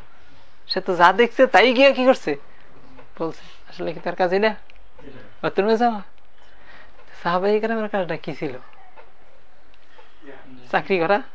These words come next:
হ্যাঁ? আমরা দিয়ে চাকরি করি, ব্যবসা করি, রুজি রোজগারের ধান্দাই করি। মুসলমানের কাম এটা? হুম, এটা একটা,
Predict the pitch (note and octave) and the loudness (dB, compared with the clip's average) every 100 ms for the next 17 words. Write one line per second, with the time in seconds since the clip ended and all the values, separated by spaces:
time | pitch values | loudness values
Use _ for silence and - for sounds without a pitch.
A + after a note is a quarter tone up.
0 | - - - B2 A#2+ - - - - - | -12 -12 -10 -12 -12 -12 -10 -10 -10 0
1 | F#3+ D#4 - - - - - - - - | 0 0 -8 -12 -10 -12 -10 -10 -10 -6
2 | F3 F#3 F3+ F#3 F#3 F#3+ D#3+ D3 D3 - | -4 -2 -2 -4 -4 -2 -2 -6 -8 -10
3 | - - - - - - - - - F#3+ | -10 -10 -10 -10 -10 -10 -10 -10 -8 -6
4 | F3 - C#3+ C#3+ C#3+ - - - - - | -6 -4 -4 -6 -8 -10 -10 -10 -10 -10
5 | - - - - - - D#3+ E3 E3+ D#3+ | -10 -10 -10 -10 -10 -4 0 2 0 0
6 | D3+ D3+ D3+ C3 B2+ D3 D3+ C#3 C3 B2+ | 0 2 2 0 -2 0 0 0 -2 -4
7 | B2+ - - - - - D#3 D3 D#3 D3 | -8 -10 -10 -10 -10 -8 -6 -4 -4 -4
8 | D3+ D3 F#3+ F3 E3+ A3 - - - - | -6 0 0 2 2 2 0 -8 -10 -10
9 | - - - - - - - G#3+ G#3+ F#3 | -10 -10 -10 -10 -10 -10 -10 -8 -8 -8
10 | - E3 E3 D3+ - E3 | -6 -6 -6 -6 -4 -4